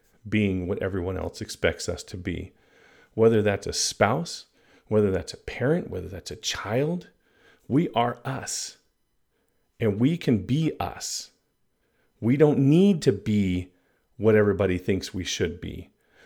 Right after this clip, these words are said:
We don't need to keep playing that story over and over in, in our heads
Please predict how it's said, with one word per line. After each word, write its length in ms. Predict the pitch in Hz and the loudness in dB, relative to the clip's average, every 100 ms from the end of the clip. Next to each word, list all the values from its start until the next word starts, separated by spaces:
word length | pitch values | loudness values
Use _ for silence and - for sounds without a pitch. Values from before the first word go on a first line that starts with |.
| _ | _
We 80 | 147 | 6
don't 140 | 196 190 | 10 10
need 160 | 202 | 8
to 80 | 185 | 4
keep 260 | 165 160 - | 0 -4 0
playing 380 | 170 170 165 | 4 6 6
that 220 | 147 135 107 | 6 4 2
story 680 | - - 117 110 139 131 | -4 -4 0 4 4 6
over 260 | 113 104 104 | 6 4 4
and 80 | 101 | 2
over 220 | 98 98 | 2 0
in, 140 | 101 - | -2 -4
in 100 | - | -4
our 120 | 104 | -2
heads 720 | 92 - 143 156 95 95 - | -4 -2 2 2 2 -2 -8